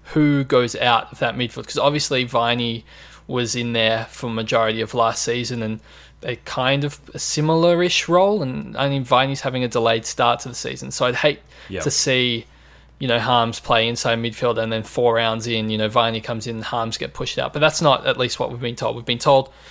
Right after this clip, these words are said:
Speaker 1: "I am playing a pure midfielder," and for that reason, I'm gonna watch him in the preseason games. If he is playing as a pure midfielder, you know, three hundred fifty K s-, selectable as a defender,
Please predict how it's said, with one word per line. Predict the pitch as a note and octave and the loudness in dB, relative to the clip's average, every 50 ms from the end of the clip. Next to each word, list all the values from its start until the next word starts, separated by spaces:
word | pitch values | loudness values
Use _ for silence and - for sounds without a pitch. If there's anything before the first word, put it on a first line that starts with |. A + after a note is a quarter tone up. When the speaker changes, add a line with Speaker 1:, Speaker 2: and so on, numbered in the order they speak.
| - - - - - - | -20 -20 -20 -20 -6 0
Speaker 1:
"I | - D#3 E3 | 2 4 4
am | E3+ D#3 | 2 2
playing | - E3 D3 C#3 C3+ B2 | 0 0 0 0 0 -4
a | A#2 | -6
pure | - - - D#3+ D#3 D3 | -8 -6 -2 0 0 0
midfielder," | C#3+ B2+ A#2+ - - B2+ A#2+ A#2+ B2 A#2 A#2+ B2 B2 | 0 -2 -4 -4 -2 0 2 2 2 0 0 -2 -4
and | B2 A#2 | -6 -6
for | - - C3+ | -2 2 2
that | C3 B2 A#2+ | 2 4 4
reason, | B2+ B2+ A#2+ A#2 A#2 | 2 -2 -2 -2 -4
I'm | A2+ | -4
gonna | A2+ A2 A2 | -4 -2 2
watch | A2+ C3+ C3+ - - | 2 2 2 2 0
him | D3+ C#3 | -2 -2
in | B2 A#2 | -2 -4
the | A2 | -6
preseason | - - A#2 A2+ - - A2+ A2 A#2 A2+ | -6 -6 -6 -4 -4 -4 -4 -4 -4 -4
games. | A2 A2 A2 A2+ G#2+ - - | -4 -2 -2 -4 -6 -6 -8
If | A#2+ - | -10 -10
he | - - - - | -10 -12 -8 -4
is | D#3 F3+ F3 - | -2 -2 -2 -2
playing | - - E3 D#3 C#3+ C#3+ | 0 2 2 2 2 0
as | C3+ | -2
a | C3 | -4
pure | B2+ - - C#3 B2+ A#2+ | -6 -4 -2 -2 -2 0
midfielder, | A#2+ A#2 A2 - - B2 B2 C3+ D3 - - - - - - - - - - - - - | 0 -2 -2 -2 0 2 4 4 4 4 2 -4 -18 -20 -20 -20 -20 -20 -20 -20 -10 -6
you | C#3+ | -2
know, | B2 A#2+ C3 C#3+ | 0 0 0 -2
three | - - D#3+ D#3 | -2 -2 0 0
hundred | D3+ D3 C3+ C3 B2+ | 0 0 -2 -4 -6
fifty | - - C#3+ - - B2+ A2+ | -6 -8 -10 -8 -8 -8 -8
K | - - C3+ A#2+ A#2 A#2 B2 | -4 0 2 2 2 2 0
s-, | B2 - - - - - | -4 -8 -12 -12 -10 -8
selectable | - - D3 B2+ B2 - - C#3 B2+ A#2+ A#2+ | -6 -2 0 0 0 -2 -2 -4 -2 -2 -2
as | A2+ - | -4 -6
a | A2+ | -8
defender, | - - - - - - E3 F#3 F3+ - - - C#3 D3+ | -8 -8 -10 -6 -2 0 2 2 4 4 4 2 2 -2